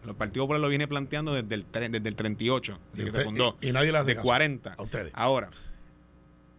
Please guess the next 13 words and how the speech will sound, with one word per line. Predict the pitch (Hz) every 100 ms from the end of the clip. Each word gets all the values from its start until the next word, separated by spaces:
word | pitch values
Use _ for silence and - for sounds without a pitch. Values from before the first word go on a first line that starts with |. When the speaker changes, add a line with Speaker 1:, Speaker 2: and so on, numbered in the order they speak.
| - - - -
Speaker 1:
pero | 143 -
si | 185 180 - -
un | 185 247
gobernador | 240 220 196 190 190
independentista | 190 175 165 156 139 117 - -
o | 123
un | 156 208
liderato | 185 180 190
independentista | 185 165 151 139 120 139 170 170 - 104 104 - - -
en | 110 113
la | 110
comisaría | 107 110 104 104 127
residente | 151 151 143 127 151 151 143 135